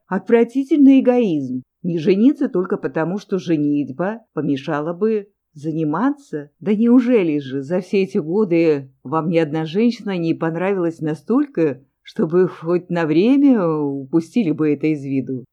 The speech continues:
Скажите мне", — сказала она вдруг, пытливо всматриваясь в него, "любили вы когда-нибудь?" "А вы?" — спросил он вместо ответа. "О, конечно!" — воскликнула она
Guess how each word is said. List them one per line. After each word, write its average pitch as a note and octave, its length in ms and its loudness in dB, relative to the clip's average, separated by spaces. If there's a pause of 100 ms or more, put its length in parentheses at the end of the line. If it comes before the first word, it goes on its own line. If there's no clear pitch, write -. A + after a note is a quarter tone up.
Скажите A#3 540 -4
мне", — C3+ 440 -2 (260)
сказала D#3 440 -4
она D#3 180 -4
вдруг, F3+ 400 -8 (220)
пытливо F#3+ 760 -6 (140)
всматриваясь E3+ 920 -6
в E3+ 40 -18
него, C3+ 460 -6 (280)
"любили F3 880 0 (220)
вы D3 200 -6
когда-нибудь?" C3+ 1000 -4 (140)
"А E3 220 -2
вы?" — D#3+ 680 -4 (160)
спросил G3+ 640 -6
он G3 140 -8
вместо G3 380 -8
ответа. F3 680 -10 (160)
"О, A#3+ 420 2
конечно!" — G3 960 -2 (320)
воскликнула E3+ 640 -4
она D#3+ 240 -2